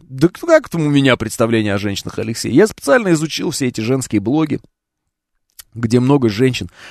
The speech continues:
они красивые, молодые, а, полные сил, энергии, э, сексуальной в том числе. Они все вообще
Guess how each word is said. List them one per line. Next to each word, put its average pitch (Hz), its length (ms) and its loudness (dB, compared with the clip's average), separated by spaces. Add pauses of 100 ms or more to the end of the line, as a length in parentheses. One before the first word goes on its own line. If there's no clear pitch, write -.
(120)
они 120 400 2 (180)
красивые, 104 640 -2 (680)
молодые, 107 680 0
а, 101 260 -2
полные 120 380 2
сил, 120 280 -2
энергии, 120 640 0
э, - 200 -14
сексуальной 104 460 0
в - 40 -20
том 104 120 -2
числе. 98 300 -6 (520)
Они 156 380 2
все 311 400 0
вообще 339 540 2